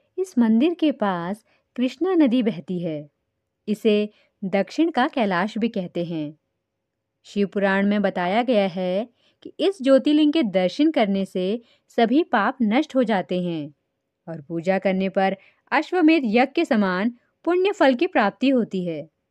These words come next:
महाकालेश्वर ज्योतिर्लिंग। महाकालेश्वर मध्य प्रदेश के मालवा क्षेत्र स्थित उज्जैन में विराजमान है।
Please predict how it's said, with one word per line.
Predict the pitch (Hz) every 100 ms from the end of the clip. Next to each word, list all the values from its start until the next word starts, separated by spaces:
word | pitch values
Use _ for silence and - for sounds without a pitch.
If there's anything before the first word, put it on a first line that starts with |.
| _ _ _ _ _ _ _ _ _ _ _ _ _ _ _ _ _ _ _
महाकालेश्वर | 202 190 269 330 320 311 311 320
ज्योतिर्लिंग। | 269 220 - 165 156 151 _ _ _ _ _ _ _ _ _ _ 190
महाकालेश्वर | 185 156 247 - 330 277 208 190 - 180 180 180 - _ _ -
मध्य | 208 180 214
प्रदेश | 214 202 214 214
के | - 240
मालवा | 208 180 175 190 285
क्षेत्र | 359 - 220 190 190
स्थित | - 226 208 - _ _
उज्जैन | 226 190 - 240 294
में | 330 330
विराजमान | 240 185 170 165 165 165
है। | 160 160 151